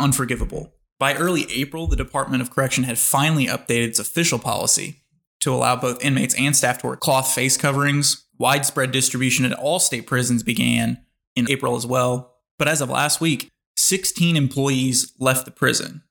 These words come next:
thirteen of them voluntarily, eleven of them were correctional officers, and other staff members have temporarily been unable to work after testing positive for the virus themselves.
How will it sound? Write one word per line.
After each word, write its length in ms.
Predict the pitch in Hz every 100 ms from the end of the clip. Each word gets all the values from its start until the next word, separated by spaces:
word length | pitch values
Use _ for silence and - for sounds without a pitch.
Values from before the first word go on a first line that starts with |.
| _ _ _ _ -
thirteen 360 | 147 - 151
of 60 | 135
them 160 | 131
voluntarily, 840 | 127 127 - 127 127 123 127 123 - _ _ -
eleven 360 | 131 160 180
of 80 | 143
them 120 | 131
were 120 | 135 127
correctional 480 | 156 170 - 131
officers, 720 | - - - - - - - _ _
and 100 | -
other 240 | - 160 208
staff 320 | - 123 117
members 340 | 127 120 127
have 320 | 123 123 - - -
temporarily 520 | 139 131 131 135 135
been 200 | 120 123
unable 420 | 127 135 185 156
to 80 | 123
work 380 | 117 117 113 - - _ _ _ _ _ -
after 240 | 135 139
testing 340 | 143 127 123 117
positive 400 | 117 117 113 -
for 80 |
the 80 | 113
virus 300 | 113 113 117
themselves. 800 | - - 123 120 120 113 - -